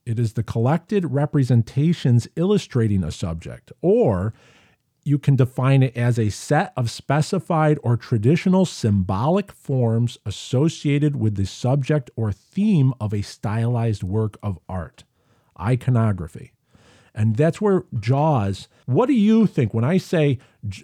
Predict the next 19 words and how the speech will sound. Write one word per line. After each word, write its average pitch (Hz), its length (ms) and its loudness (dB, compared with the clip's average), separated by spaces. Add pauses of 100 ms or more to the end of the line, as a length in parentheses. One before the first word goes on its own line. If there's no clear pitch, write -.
iconic 139 920 0
Jaws 127 800 2 (880)
imagery? 101 580 2
What 131 220 0
do 165 60 4
you 139 80 6
think 101 260 -2
of? - 140 -16 (360)
We 131 160 4
all 139 160 4
thought 123 220 2
of 110 80 2
the 101 80 -2
same 110 280 2
thing 101 200 -2
at 92 80 -4
the 92 80 -8
same 87 260 -4
time. 78 300 -12